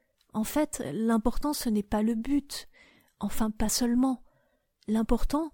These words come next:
c'est surtout ce que vous allez retirer de votre chemin.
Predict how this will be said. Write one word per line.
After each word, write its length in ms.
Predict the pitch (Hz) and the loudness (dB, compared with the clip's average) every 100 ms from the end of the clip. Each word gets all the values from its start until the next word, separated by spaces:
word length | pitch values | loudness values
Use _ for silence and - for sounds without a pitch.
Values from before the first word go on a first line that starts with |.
| - - _ - | -16 -20 _ -2
c'est 200 | - 226 | 0 0
surtout 380 | - 247 339 | 0 0 2
ce 160 | 349 240 | 0 -2
que 140 | - 226 | 0 0
vous 240 | 214 214 | 2 0
allez 220 | 214 220 | 2 2
retirer 680 | 220 285 285 - 262 320 330 - - | 2 0 2 0 2 2 0 -6 -8
de 160 | 196 214 | 0 2
votre 300 | 208 - 214 | 2 0 -2
chemin. 440 | - 202 202 | 2 2 2